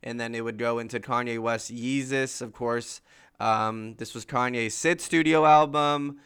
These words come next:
Uh, features from Trav, Kid Cudi, Frank Ocean.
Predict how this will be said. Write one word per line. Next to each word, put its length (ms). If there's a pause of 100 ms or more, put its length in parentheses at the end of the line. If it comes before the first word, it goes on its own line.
(220)
Uh, 420
features 500
from 180
Trav, 800
Kid 200
Cudi, 560
Frank 300
Ocean. 960